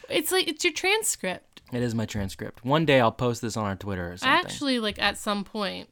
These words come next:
Speaker 1: I think we should transcript it. I don't know how, but
Speaker 2: That,
Speaker 1: we should.
Speaker 2: that is a topic for another day, 'cause
Speaker 1: Okay.
Speaker 2: I don't know how.
Speaker 1: Okay. So, um,
Speaker 2: Cuts to the hall.
Speaker 1: Sean is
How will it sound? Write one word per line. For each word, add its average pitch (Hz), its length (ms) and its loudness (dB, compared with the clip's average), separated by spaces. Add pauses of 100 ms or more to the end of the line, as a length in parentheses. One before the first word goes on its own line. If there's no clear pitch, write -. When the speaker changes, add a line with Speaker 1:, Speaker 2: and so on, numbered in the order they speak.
Speaker 1:
I 190 220 -8
think 185 220 -14
we 196 80 -14
should 190 260 -16
transcript - 640 -16
it. - 100 -10
I 202 100 -8
don't 214 140 -10
know 202 120 -8
how, 180 400 -12
but 190 200 -12 (1600)
Speaker 2:
That, 123 220 6
Speaker 1:
we - 20 -6
should. 180 320 -8 (160)
Speaker 2:
that 123 380 4 (260)
is 120 240 -6
a 110 120 -2
topic 117 440 -2
for 117 160 -6
another 107 260 -4
day, 104 360 -10 (120)
'cause 202 220 -6
Speaker 1:
Okay. - 100 -12
Speaker 2:
I - 100 -2
don't 196 120 -4
know 180 60 -8
how. 165 260 -14 (760)
Speaker 1:
Okay. 262 340 0 (280)
So, 220 680 2 (200)
um, 190 560 0
Speaker 2:
Cuts 139 180 0
to 139 60 -6
the 135 100 0
hall. 120 440 4
Speaker 1:
Sean 233 640 2
is - 640 -6